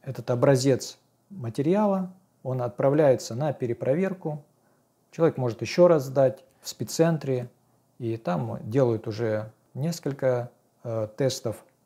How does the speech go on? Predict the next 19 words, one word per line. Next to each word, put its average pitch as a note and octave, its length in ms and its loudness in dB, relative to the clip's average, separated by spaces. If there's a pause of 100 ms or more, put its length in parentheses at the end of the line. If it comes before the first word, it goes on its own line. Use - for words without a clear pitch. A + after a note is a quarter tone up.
(120)
своих C3 500 -4
там A#2+ 280 -8
тестов, A#2 420 -6 (420)
э, A2 120 -8
которые D3 480 -2
уже B2+ 260 -2
точно A#2 680 -2
определяют, A2+ 720 -6 (100)
у A#2 60 -20
человека A2+ 520 -4
есть E3 340 -2
вич C#3+ 400 -4 (200)
или C3 200 -4
нету. A#2+ 400 -8 (240)
Положительный C3 920 2
ифа, G3 500 -2 (340)
скажем A#2+ 360 -6
так, A2+ 220 -6
ворота C3 840 4